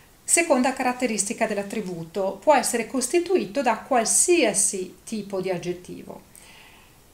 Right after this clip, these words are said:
Quindi possiamo avere ad esempio un aggettivo qualificativo, c'era una volta una strega cattiva. Mm, cattiva è un aggettivo qualificativo ed è appunto un attributo quando facciamo analisi logica. Oppure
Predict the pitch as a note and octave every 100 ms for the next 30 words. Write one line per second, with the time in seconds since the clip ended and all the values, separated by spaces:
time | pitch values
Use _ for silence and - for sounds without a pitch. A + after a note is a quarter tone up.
0 | - - _ - C#4 F#3 E3+ C#3+ - -
1 | G#3+ G#3+ A#3 A3 G#3+ A3 G3 G3 G#3+ F#3+
2 | G3+ F#3 F#3+ G#3 G3 G3 A3 G3 F#3+ E3+
3 | E3+ - D#3+ D3+ A#3+ F4 - - - -
4 | - - B3 B3+ B3 A3+ G#3 A#3 C#4 C#4
5 | B3+ A3+ A3 - A#3+ A#3+ A3+ - A3+ -
6 | G3+ F3+ E3+ F3 E3 - B3+ C4 - -
7 | - A3 F3 F3+ D#4 C#4+ C4 C4 G3 G#3
8 | G#3 F3 F3 G3 F#3+ F3+ D#3 E3 F3+ -
9 | - - - D4 E4 F3 - - F3 F3
10 | G#3 F#3+ B3 B3 E3+ F#3 F#3 F3+ F3 F#3
11 | F#3 E3+ F3 F3 E3+ E3+ F3 F3+ - -
12 | - - - - - - - _ A#3 -
13 | B3+ F#3+ -